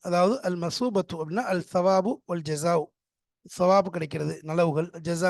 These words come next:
கூலி கிடைக்கிறது, அதாவது நலவு கிடை-, நன்மை கிடைக்கிறது, கூலி கிடைக்கிறது, அதுக்கெல்லாம் மசூபத்துன் என்பதாக சொல்லப்படும். இப்ப இந்த இடத்துல ஒரு வார்த்தைகளுடைய அர்த்தங்களும் அதனுடைய தெளிவுகளையும் பார்த்தோம். இப்ப இதுல சிஹருடைய விஷயத்தை பத்தி சொல்லும்போது அதனுடைய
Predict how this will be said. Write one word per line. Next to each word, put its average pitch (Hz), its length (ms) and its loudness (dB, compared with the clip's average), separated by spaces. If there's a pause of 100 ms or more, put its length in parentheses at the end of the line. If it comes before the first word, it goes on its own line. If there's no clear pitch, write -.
கூலி 196 240 2
கிடைக்கிறது, 156 480 -6 (440)
அதாவது 180 240 4
நலவு 175 260 4
கிடை-, 156 200 -2
நன்மை 185 240 -2
கிடைக்கிறது, 160 420 -6
கூலி 190 200 2
கிடைக்கிறது, 151 460 -4 (440)
அதுக்கெல்லாம் 208 280 2
மசூபத்துன் 185 480 0
என்பதாக 160 360 -2
சொல்லப்படும். 143 480 -6 (440)
இப்ப - 200 -4
இந்த 196 160 2
இடத்துல 185 300 2 (160)
ஒரு 170 160 0
வார்த்தைகளுடைய 170 680 0
அர்த்தங்களும் 175 580 -2 (400)
அதனுடைய 175 360 0 (260)
தெளிவுகளையும் 170 580 0
பார்த்தோம். 160 460 -2 (440)
இப்ப - 180 -8
இதுல 202 160 2
சிஹருடைய 196 500 2
விஷயத்தை 170 360 -4
பத்தி 160 220 -6
சொல்லும்போது 160 480 -2 (540)
அதனுடைய 180 420 2